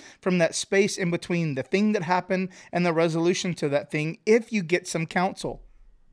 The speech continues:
Plenty of times you're gonna hear counsel that you want to hear. It's gonna validate everything that you're thinking. You're gonna be like, "Yes, I knew I was right on this," yada, yada, yada.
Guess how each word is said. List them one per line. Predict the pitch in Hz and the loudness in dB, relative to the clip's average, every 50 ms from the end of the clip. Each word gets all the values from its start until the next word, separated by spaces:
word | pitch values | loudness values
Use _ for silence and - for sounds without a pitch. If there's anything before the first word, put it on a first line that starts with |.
| _ _ _ | _ _ _
Plenty | - - 233 247 240 220 | 0 2 4 4 6 4
of | 185 - | 4 2
times | - 190 170 160 156 - | 2 0 0 0 0 0
you're | 175 | -2
gonna | 160 175 165 | 0 0 0
hear | 143 170 156 | 0 0 -2
counsel | - - 165 160 160 - 160 | 0 0 0 0 0 -2 -2
that | 139 147 - | -4 -4 -4
you | 170 165 165 | -2 -2 -2
want | 156 160 156 147 | -2 -2 -2 -4
to | - 147 | -4 -2
hear. | 143 143 131 127 131 - - - - - - - | -2 -2 -2 -4 -6 -10 -16 -20 -20 -18 -8 -6
It's | 175 - - | -6 -2 0
gonna | 220 185 160 | 2 2 2
validate | 139 127 139 190 196 220 214 190 165 156 147 160 | 0 4 6 8 8 10 8 8 6 4 4 2
everything | 165 165 190 180 - - 185 180 175 | 2 2 2 0 -2 -2 -4 -4 -4
that | 175 | -4
you're | - 160 160 156 | -4 -4 -6 -4
thinking. | - 185 185 175 - 139 139 139 | -4 -6 -8 -6 -8 -10 -10 -10
You're | 143 147 156 | -10 -10 -12
gonna | 143 | -12
be | 127 143 147 143 | -10 -8 -6 -6
like, | 131 110 120 | -6 -8 -6
"Yes, | 127 151 190 180 131 - - - - | -2 0 0 0 0 -4 -10 -12 -6
I | 131 147 | -4 -2
knew | 156 156 165 180 214 233 240 | -2 0 0 0 4 4 4
I | 214 | 4
was | 196 180 160 | 4 2 2
right | 180 180 180 170 | 2 2 2 2
on | 160 151 | 0 -2
this," | 135 120 110 - | -4 -8 -6 -4
yada, | 165 190 208 208 | -2 0 2 2
yada, | 196 196 190 190 | 2 2 2 2
yada. | 196 175 131 117 | 0 0 -2 -4